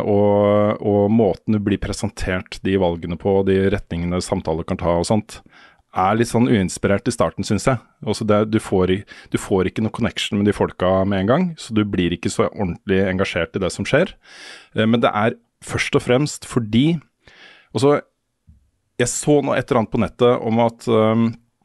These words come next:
at, eh, det er ingen som vet hva level capen i Starfield er. Altså, det er tydeligvis da, eh, enten drithøyt eller uendelig, altså du kan fortsette å levele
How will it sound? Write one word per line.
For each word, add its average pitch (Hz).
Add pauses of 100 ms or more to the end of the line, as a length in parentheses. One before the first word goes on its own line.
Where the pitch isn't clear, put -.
(480)
at, - (120)
eh, 110
det 113
er 139
ingen 101
som 104
vet 98
hva 110
level 85
capen -
i 95
Starfield 92
er. - (1120)
Altså, 101
det 110
er 101
tydeligvis 104
da, - (160)
eh, 107
enten 110 (100)
drithøyt 123 (440)
eller 104
uendelig, 101
altså 113
du 113
kan 110
fortsette -
å -
levele 92